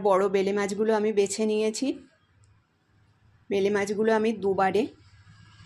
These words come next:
এই গরম তেলের মধ্যে উল্টে পাল্টে ভেজে নেব। প্রথমে অর্ধেকটা মতন বেলে মাছ দিয়ে দিচ্ছি, দিয়ে এগুলো ভেজে নেব। তারপর বাকি অর্ধেকটা আর একবারে ভেজে নেব।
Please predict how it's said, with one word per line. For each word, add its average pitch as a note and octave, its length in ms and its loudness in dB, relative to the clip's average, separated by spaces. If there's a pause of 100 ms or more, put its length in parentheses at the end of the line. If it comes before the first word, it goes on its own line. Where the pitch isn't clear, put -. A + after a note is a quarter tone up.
(360)
এই G3 80 -2
গরম F#3+ 360 0
তেলের F#3+ 320 -2
মধ্যে F#3 280 0
উল্টে F#3+ 260 0
পাল্টে F#3+ 360 -2
ভেজে F3+ 300 0
নেব। D3 200 0 (1000)
প্রথমে A#3 400 -4
অর্ধেকটা G#3 420 -2
মতন A3 320 -2 (640)
বেলে G3+ 240 0
মাছ G3+ 280 -2
দিয়ে G3+ 200 0
দিচ্ছি, G3+ 380 -6 (2000)
দিয়ে G3+ 280 0
এগুলো G3+ 280 0
ভেজে G3+ 340 -2
নেব। F#3+ 200 -2 (560)
তারপর F#3+ 380 0
বাকি G3 360 -2
অর্ধেকটা F#3+ 560 -4 (1300)
আর F#3 140 -2
একবারে F#3 400 0
ভেজে F#3+ 320 -2
নেব। D3 180 -2